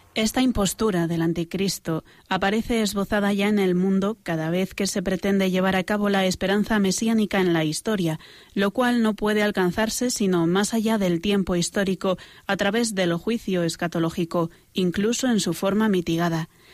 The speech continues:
La Iglesia ha rechazado esta falsificación del reino futuro con el nombre de milenarismo,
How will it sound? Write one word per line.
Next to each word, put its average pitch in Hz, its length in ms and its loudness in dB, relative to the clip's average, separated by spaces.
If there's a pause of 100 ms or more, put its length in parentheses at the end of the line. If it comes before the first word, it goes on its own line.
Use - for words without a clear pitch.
(140)
La 170 160 0
Iglesia 196 560 0
ha 196 40 0
rechazado 180 520 -2
esta 196 200 -2
falsificación 185 920 -2
del 165 180 -2
reino 190 320 2
futuro 185 480 -2
con 185 220 0
el 165 100 2
nombre 180 340 2
de 202 140 0
milenarismo, 170 800 0